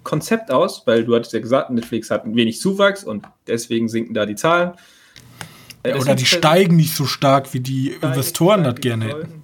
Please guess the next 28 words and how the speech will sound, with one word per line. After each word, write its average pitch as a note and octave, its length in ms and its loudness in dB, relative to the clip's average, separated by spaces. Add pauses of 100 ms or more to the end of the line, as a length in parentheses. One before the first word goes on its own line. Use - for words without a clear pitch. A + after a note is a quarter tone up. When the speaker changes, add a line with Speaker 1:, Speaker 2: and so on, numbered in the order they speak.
Speaker 1:
Genau. A2+ 320 -14 (500)
Und C#3+ 60 -6
deswegen E3 240 0
probieren F3+ 280 0
die F3 80 0
was D#3+ 120 2
Neues C3+ 260 2
aus. A3 280 -6 (260)
Logisch, C3+ 440 0
ne? D#3 320 0 (260)
Stillstand B2+ 640 0
ist - 160 -14
schlecht. - 360 -8 (260)
Speaker 2:
Mehr C3 380 2
Speaker 1:
Ähm, - 60 -8
Speaker 2:
Geld. G#2+ 500 -2 (1300)
Speaker 1:
ja, A#2+ 120 2
die, G#2+ 160 -6
genau, C#3 180 4
die A#2 80 0
versuchen C3+ 320 -6
auch F3 260 2 (120)
mehr D#3 220 4
Geld. D3 280 0
Nein, B2 220 -4 (200)
sie D3 160 -8
versuchen G3+ 760 -2 (260)
Fernsehen. E3+ 840 -2